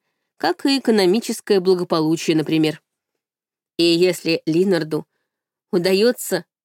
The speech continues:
справляться с основными обязанностями и нравится нагружать себя лишней работой, почему бы и нет?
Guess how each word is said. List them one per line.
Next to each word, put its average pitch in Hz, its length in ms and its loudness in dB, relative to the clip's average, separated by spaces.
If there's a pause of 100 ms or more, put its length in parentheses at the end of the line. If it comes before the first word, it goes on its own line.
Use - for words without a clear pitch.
(120)
справляться 196 640 -2
с - 80 -6
основными 185 560 0
обязанностями 170 880 -2 (480)
и 196 80 2
нравится 196 480 0
нагружать 175 480 0
себя 151 300 -6
лишней 165 340 -4
работой, 147 540 -2 (440)
почему 208 360 2
бы 156 180 0
и 147 40 0
нет? - 280 -4